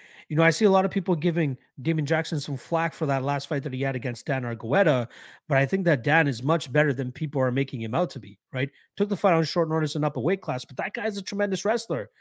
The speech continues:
Very difficult to, to control and have success against him as well. But Damon Jackson still went out there and did the goddamn thing.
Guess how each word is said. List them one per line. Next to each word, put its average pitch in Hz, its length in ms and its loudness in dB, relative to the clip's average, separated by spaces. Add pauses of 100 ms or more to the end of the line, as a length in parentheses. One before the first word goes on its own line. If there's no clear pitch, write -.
(300)
Very 208 180 4
difficult 190 340 -2
to, 185 240 4
to 165 200 -4
control 170 440 -4
and 131 320 -6
have 151 360 -2 (120)
success 165 420 -6
against 165 300 -6
him 170 100 -4
as 147 100 -4
well. 170 300 0 (320)
But - 80 -12
Damon 151 220 0
Jackson 151 300 -4
still 151 220 2
went 151 120 2
out 147 80 -2
there 160 100 0
and 139 140 0
did 151 120 -2
the 139 60 -6
goddamn 104 460 -6
thing. 92 220 -14